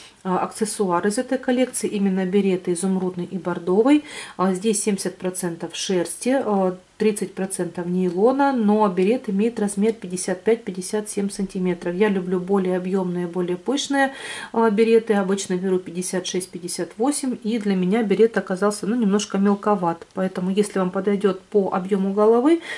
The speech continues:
в принципе, неплохой берет, э, э, хорошее соотношение цены этого берета. Но то, что насчет качества, вы знаете, здесь семьдесят процентов шерсти. С одной стороны, он будет тепленький, но с другой стороны, вот я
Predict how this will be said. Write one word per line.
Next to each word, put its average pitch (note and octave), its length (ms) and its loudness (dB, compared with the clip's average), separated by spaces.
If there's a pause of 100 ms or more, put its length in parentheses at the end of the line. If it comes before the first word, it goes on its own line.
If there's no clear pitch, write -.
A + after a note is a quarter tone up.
(140)
в - 40 -20
принципе, B3+ 320 0
неплохой G#3 480 2
берет, A3 460 2
э, G#3+ 240 6 (340)
э, F#3 220 2 (100)
хорошее A3 380 4
соотношение F#3 800 -2
цены G#3 380 2
этого B3+ 280 4
берета. A3 500 4
Но A3 280 0
то, - 260 0
что - 200 -10
насчет A3 300 -2
качества, C#4 540 0
вы F#3 100 -2
знаете, A3+ 420 0 (160)
здесь G#3 300 -2
семьдесят G#3 320 -2
процентов G#3+ 500 0
шерсти. C#4 360 2
С G3+ 100 -4
одной G#3 220 2
стороны, G3 320 -2
он F#3 140 0
будет F#3+ 280 -6
тепленький, A#3+ 600 -2 (360)
но G3+ 100 4
с G3 60 0
другой G3+ 340 4
стороны, G3+ 480 2
вот G3 280 -4
я G3 200 2